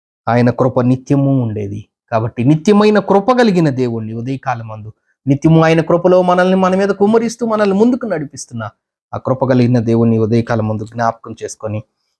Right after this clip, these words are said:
మనం దేవుణ్ణి స్తుతించబద్దులమై ఉన్నాం. దేవుడి కొన్ని లేఖన భాగములు మన కొరకు దీవించును గాక. ప్రేమగల తండ్రి, నమ్మకమైన మా దేవా, మీకు స్తోత్ర వందనములు నాయనా.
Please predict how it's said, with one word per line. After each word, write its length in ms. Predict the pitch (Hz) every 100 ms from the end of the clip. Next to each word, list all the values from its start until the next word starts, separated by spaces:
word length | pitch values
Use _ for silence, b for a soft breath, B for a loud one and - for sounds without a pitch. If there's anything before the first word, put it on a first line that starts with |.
| _
మనం 280 | 117 113 107
దేవుణ్ణి 300 | 107 107 113
స్తుతించబద్దులమై 960 | - 120 110 117 113 110 107 107 107 107
ఉన్నాం. 260 | 107 110 117
దేవుడి 280 | 165 175 165
కొన్ని 260 | 180 190
లేఖన 280 | 151 120 117
భాగములు 360 | 110 107 104 104
మన 160 | 107
కొరకు 320 | - 107 -
దీవించును 500 | 101 110 110 - 107 101
గాక. 280 | 101 - - _ _ _ _ _ _ _ -
ప్రేమగల 400 | 113 117 117 117
తండ్రి, 480 | 117 113 113 110 - _ _ _ _ -
నమ్మకమైన 460 | 110 113 - 110 104
మా 140 | 107
దేవా, 380 | 101 104 98 98 _ 113
మీకు 160 | 101
స్తోత్ర 400 | - - 107 -
వందనములు 440 | 107 107 107 107 107
నాయనా. 280 | 107 117